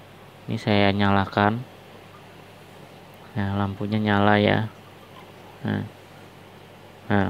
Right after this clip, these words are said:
langsung mati. Lampu P L N ya. Lampu P L N nyala tuh. Padahal baru diputar sedikit tuh nyala. Nah.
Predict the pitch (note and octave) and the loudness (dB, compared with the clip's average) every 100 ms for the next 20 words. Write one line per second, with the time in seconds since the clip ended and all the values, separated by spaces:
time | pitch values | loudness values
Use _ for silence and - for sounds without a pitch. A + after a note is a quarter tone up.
0 | F#2+ G2 G2 F#2+ - - G2+ - - - | -4 -4 -4 -4 -6 -6 -6 -10 -20 -20
1 | - - - - - - - - - - | -20 -20 -20 -20 -20 -20 -20 -20 -20 -20
2 | - - - - - - - - - A#2 | -20 -20 -20 -20 -20 -20 -20 -20 -6 -2
3 | G2+ G2+ G#2 G2+ G#2 G#2 - G#2+ G#2 G#2 | -2 -2 -4 -2 -2 -4 0 4 4 4
4 | A2 G#2 G2 F#2+ - - - - - - | 0 -2 -4 -8 -10 -20 -20 -20 -20 -20
5 | - - - - - - - - - - | -20 -20 -20 -20 -20 -20 -20 -20 -20 -20
6 | - - - - - - - - - - | -20 -20 -20 -20 -20 -20 -20 -20 -20 -20
7 | - - - - - - - - - - | -20 -20 -20 -20 -20 -20 -20 -20 -20 -20
8 | - - - - - - - - - - | -20 -20 -20 -20 -20 -20 -20 -20 -20 -18
9 | - G2 G2 G2+ G2+ G#2 F#2+ F#2+ - G2 | -6 -2 -2 -2 -4 -4 -4 -4 -6 -8
10 | F#2+ - - - - - - - - - | -8 -10 -20 -20 -20 -20 -20 -20 -20 -20
11 | - - - A#2 - A#2+ B2 A2 G#2+ A2 | -20 -20 -6 -4 2 2 4 2 2 2
12 | G#2+ G#2+ - G#2+ A2+ - A2 - - A2+ | 2 0 -2 -2 -2 2 0 0 -2 -4
13 | - - A#2+ A2+ G2+ G2+ G2+ - - - | -4 -4 -6 -6 -4 -4 -6 -8 -18 -20
14 | - - - - - - G#2 G2 | -20 -20 -20 -20 -20 -12 -8 -8